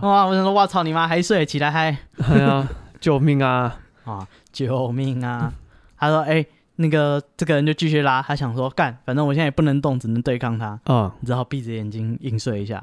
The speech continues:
Speaker 2: 哦，享受，开始享受了。
Speaker 1: 硬睡一波，不是啊，
Speaker 2: 哦。
Speaker 1: 搞不好我等一下再睁开眼睛就搞定了。
Speaker 2: 哦，他们玩完了就放过我了。
Speaker 1: 哎，对啊。然后呢，他说那个，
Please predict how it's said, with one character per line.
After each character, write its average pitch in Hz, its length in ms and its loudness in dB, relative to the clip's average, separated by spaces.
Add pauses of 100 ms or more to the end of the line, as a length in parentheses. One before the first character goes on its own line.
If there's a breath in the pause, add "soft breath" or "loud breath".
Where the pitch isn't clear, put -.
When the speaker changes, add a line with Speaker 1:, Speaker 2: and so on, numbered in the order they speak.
(120)
Speaker 2:
哦， 117 180 0
享 120 200 0
受， 139 180 2
开 147 140 0
始 131 100 -2
享 107 180 -2
受 120 180 0
了。 175 80 2
Speaker 1:
硬 156 100 6
睡 143 220 2
一 139 40 0
波， 127 300 0 (100)
不 160 80 0
是 135 100 6
啊， 139 220 4
Speaker 2:
哦。 120 60 -4
Speaker 1:
搞 151 80 2
不 156 60 2
好 147 140 4
我 151 80 0
等 147 100 -2
一 - 20 0
下 151 40 0
再 151 100 -2
睁 147 200 0
开 147 140 0
眼 120 140 0
睛 123 100 -4
就 131 120 -6
搞 107 160 -4
定 117 180 -4
了。 98 140 -8
Speaker 2:
哦， 156 500 4
他 160 80 2
们 160 140 6
玩 135 160 4
完 117 160 4
了 120 60 0
就 131 100 2
放 127 180 0
过 120 160 2
我 104 140 -2
了。 117 100 -10
Speaker 1:
哎， 147 120 -2
对 143 160 0
啊。 117 160 -4 (440 soft breath)
然 131 140 0
后 165 100 4
呢， 151 260 2
他 156 140 0
说 160 160 2
那 156 140 0
个， 139 260 0